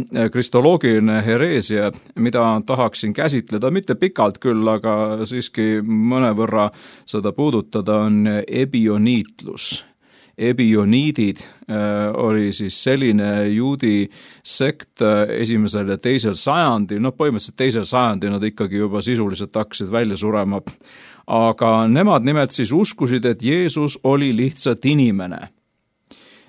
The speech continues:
Et ta oli Joosepi ja Maarja poeg ja Jumal siis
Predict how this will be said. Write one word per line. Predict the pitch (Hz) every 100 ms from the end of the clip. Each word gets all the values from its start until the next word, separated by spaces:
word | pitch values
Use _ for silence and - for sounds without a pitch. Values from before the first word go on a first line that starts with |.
| -
Et | 104 -
ta | 123 117
oli | 113 110 104 110
Joosepi | 139 185 147 - 117
ja | 110
Maarja | 139 151 110 107
poeg | - 202 196 139 113 - _ _
ja | - 120 117 117 117
Jumal | 120 160 170 123
siis | 110 117 110 -